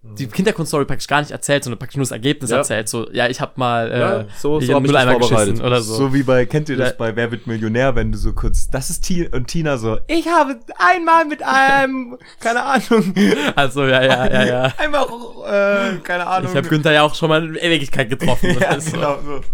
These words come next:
Speaker 1: Ja, genau, und dann, wie gesagt, dann geben wir ein Guess ab und dann stellen wir Fragen
Speaker 3: Okay.
Speaker 1: und dann,
Speaker 3: Okay,
Speaker 1: ja.
Speaker 3: okay. Also, Story eins. Ich hab schon zwei Verkehrsunfälle in meinem Leben verursacht.
Speaker 2: Mhm.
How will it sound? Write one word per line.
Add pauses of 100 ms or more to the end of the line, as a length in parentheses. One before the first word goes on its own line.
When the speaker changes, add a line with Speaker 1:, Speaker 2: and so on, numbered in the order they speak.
(600)
Speaker 1:
Ja,
genau,
und
dann, (100)
wie
gesagt,
dann
geben
wir
ein
Guess
ab
und
dann
stellen
wir
Fragen
Speaker 3:
Okay. (100)
Speaker 1:
und
dann,
Speaker 3:
Okay,
Speaker 1:
ja.
Speaker 3:
okay. (720)
Also, (880)
Story
eins. (600)
Ich
hab
schon
zwei
Verkehrsunfälle
in
meinem
Leben
verursacht. (1600)
Speaker 2:
Mhm.